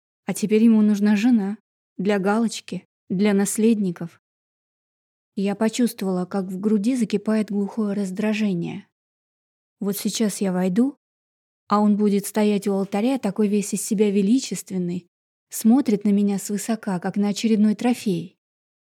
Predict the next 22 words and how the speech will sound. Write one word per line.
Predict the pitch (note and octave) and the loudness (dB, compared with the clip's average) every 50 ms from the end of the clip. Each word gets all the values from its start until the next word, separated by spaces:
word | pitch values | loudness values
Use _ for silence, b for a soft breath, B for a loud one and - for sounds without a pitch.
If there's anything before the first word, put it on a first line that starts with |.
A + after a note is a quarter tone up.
| _ _ _ _ _ _ _ | _ _ _ _ _ _ _
И | A3 G#3 | 2 4
мне | G#3 G#3+ A3 | 6 6 6
захочется | G3+ A3 A3 - C#4 C4 - A#3 - - A3 | 4 2 2 2 0 0 0 -2 -2 0 0
взять | G3 F#3 B3 B3+ A#3+ A#3 | 0 2 4 4 4 2
этот | A3 - G#3+ G#3+ | 2 0 0 0
тяжёлый | - A#3 A3+ G#3+ A#3+ A#3 A#3 A#3 | 2 2 2 4 4 4 4 4
подсвечник, | A#3 A#3+ B3 B3 - - B3 B3 G#3+ F3+ E3 - - F3+ E3 E3+ - _ _ _ _ _ _ | 2 2 -2 -2 0 2 4 4 4 4 2 -2 -6 -6 -6 -8 -10 _ _ _ _ _ _
что | - - - A3 | -10 -4 0 0
наверняка | G3+ G3+ F#3+ G#3+ G3 G#3 G#3+ G#3+ C4 B3+ | 2 2 2 2 2 2 2 2 0 -4
стоит | A#3 - - G#3+ G3+ F#3 | -2 0 2 2 2 2
где-нибудь | F3 F3+ A3+ A3 G#3+ A3 G3 G#3 G3 - | 2 2 4 6 6 6 4 2 0 0
у | A3+ | -2
стены, | - - - B3+ A#3 A3 G#3+ F#3 | -2 0 4 6 6 8 6 6
и | - E3+ G3 B3+ D4 D4 - _ _ _ _ _ _ _ _ _ _ _ _ _ _ _ _ _ _ _ - | 4 2 4 4 4 2 0 _ _ _ _ _ _ _ _ _ _ _ _ _ _ _ _ _ _ _ -4
"Госпожа, | C4+ B3+ - - E4+ F4 D#4+ D4+ C#4 | -4 -4 0 2 2 4 4 4 4
вы | A3+ A#3+ B3+ | 4 4 4
побледнели!" | B3+ D#4 C4+ D4 D#4+ F4+ F#4 F4+ E4 C#4+ A#3 F#3+ F#3 F3 F#3+ - _ _ _ _ _ _ _ _ _ _ _ _ _ _ _ _ _ _ | 2 2 4 4 4 4 4 4 6 6 6 4 2 0 -2 -6 _ _ _ _ _ _ _ _ _ _ _ _ _ _ _ _ _ _
Испуганно | - G3+ G3 - - - C4+ B3 B3+ A#3+ A#3 A#3 | -6 -6 -6 -6 -4 -2 0 2 4 6 6 4
пискнула | A#3 - A3+ A3+ - - A3+ A#3 A#3 | 4 0 -2 -2 0 2 4 4 6
Лиса. | A#3 A3+ G#3+ G3 F#3 - - F#3+ F#3+ - _ _ _ _ _ _ _ _ _ _ | 6 4 4 2 2 -2 -6 -8 -8 -10 _ _ _ _ _ _ _ _ _ _
"Вам | A3 A#3+ C#4+ C#4 | 2 4 6 8
дурно?" | C4 E4 F4 G4 F#4+ D#4 A3+ F#3+ - | 8 8 6 6 6 4 2 2 -2